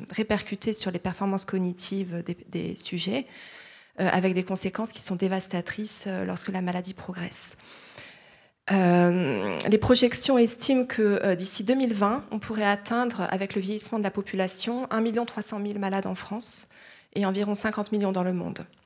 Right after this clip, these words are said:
Ce qui fera, euh, peut-être un Français sur quatre de plus de soixante-cinq ans touché par la maladie d'Alzheimer, euh, en France. L'accident vasculaire cérébral, hein, qui est le, la, la spécialité du professeur Orgogozo,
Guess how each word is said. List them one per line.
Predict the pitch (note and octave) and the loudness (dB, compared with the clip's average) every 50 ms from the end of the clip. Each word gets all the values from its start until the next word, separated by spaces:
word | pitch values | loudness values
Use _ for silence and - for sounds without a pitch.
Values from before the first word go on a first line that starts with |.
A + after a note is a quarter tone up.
| _ _ _ _ _ _ _ _ - - - | _ _ _ _ _ _ _ _ -12 -10 -6
Ce | - - | -4 -4
qui | G#3 - - G3 | -2 -2 0 0
fera, | - - - A3 A3 A3+ A#3+ A3+ - - | 0 0 2 4 6 6 6 6 4 4
euh, | F#3+ F3+ F3+ F3 E3+ E3+ E3+ E3+ F#3+ - - | 2 2 2 0 0 -2 -2 -4 -6 -10 -10
peut-être | - E3 - B3 C4 B3+ B3 - - G3 - | -10 -4 0 0 0 0 0 -4 -6 -2 0
un | G#3+ G#3 | 0 0
Français | - - A3+ G#3 - G#3+ | 0 -2 -6 -6 -6 -6
sur | - - F#3+ - - | -6 -6 -6 -6 -6
quatre | - G3+ G3 - - - - - | -4 -4 -4 -4 -6 -10 -8 -8
de | F#3+ | -8
plus | - - A3 | -6 -6 -6
de | - | -6
soixante-cinq | - - G3 - G#3+ G#3 G3 - G3+ F#3 F#3 - - | -4 -6 -4 -2 -2 -2 -2 -2 -2 -2 -2 -2 -2
ans | F#3 A#3 - - - - - - - _ _ | -4 -4 -6 -12 -20 -20 -20 -20 -20 _ _
touché | - G#3+ G3+ - A3 | -2 0 2 2 2
par | - G#3 G3+ | 2 4 4
la | G3 | 4
maladie | G3 F#3+ F#3 F#3 F3+ F#3 | 6 6 4 4 2 2
d'Alzheimer, | F3+ F#3 F3+ F3+ F#3+ F3+ F3+ F3+ F3+ F3+ F3+ F3+ F3 | 0 0 0 0 0 0 0 2 2 2 0 0 -2
euh, | F3+ F3+ F3+ F3+ F#3 F3+ F#3 F3+ - _ - | -6 -6 -6 -6 -8 -10 -10 -12 -14 _ -8
en | F3+ F3+ | -8 -8
France. | - - - F#3+ F#3 - - - - - - _ _ _ _ _ - - - - - - - - - - _ - | -8 -8 -12 -10 -8 -6 -6 -6 -6 -8 -12 _ _ _ _ _ -20 -20 -20 -20 -20 -20 -20 -20 -20 -8 _ 4
L'accident | F#3 G3 - - A3+ G#3+ G#3 | 4 6 6 6 6 6 8
vasculaire | G3+ G#3 G3+ - - G#3+ G3+ G3+ - | 8 8 6 4 2 4 4 4 4
cérébral, | - - G3+ F#3+ G3+ F#3 F3 G3 A#3 C4+ C#4 B3+ | 2 0 0 0 0 2 2 4 4 4 4 4
hein, | G3+ G#3 | 2 2
qui | G#3 - - - F#3+ | 0 -2 -2 -2 0
est | |
le, | F#3+ F3+ F3+ F#3 F#3 F#3 | 2 2 2 2 0 0
la, | F3+ E3+ E3+ | -2 -2 -2
la | F3 F#3 F#3 | -2 -4 -4
spécialité | - - F#3+ F#3 - - G3 F#3+ F#3+ - - G3+ | -4 -4 -4 -4 -2 -2 -2 -2 -4 -4 -6 -6
du | F#3 F#3 | -6 -6
professeur | - - - F#3 - F#3+ - G3 F#3 | -8 -10 -10 -8 -6 -4 -4 -2 -2
Orgogozo, | F3+ F3+ F3+ F#3 F#3 F#3 F3+ F3+ F3+ G3 A3 C4 C4 | -2 -2 -2 -2 -2 -2 -2 -2 0 0 -2 -2 -4